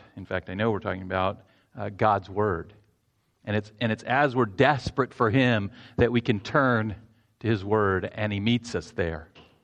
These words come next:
If you would, turn in your Bibles, His Word, to Acts chapter two. We'll be there for a little bit, and then we'll flip over to Second Timothy three sixteen and seventeen this morning.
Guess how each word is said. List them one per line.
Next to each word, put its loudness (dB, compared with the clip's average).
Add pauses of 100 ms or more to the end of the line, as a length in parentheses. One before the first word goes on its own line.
(240)
If -20
you 2
would, 4
turn 0
in 2
your 6 (400)
Bibles, 0
His -2
Word, 2 (480)
to -2
Acts 2
chapter 2
two. 2 (1300)
We'll 2
be 4
there 6
for 0
a 4
little 4
bit, 6
and 0
then 2
we'll 2
flip -4
over 4
to 2
Second -2
Timothy 2
three -2
sixteen -2
and 2
seventeen 0
this -8
morning. -2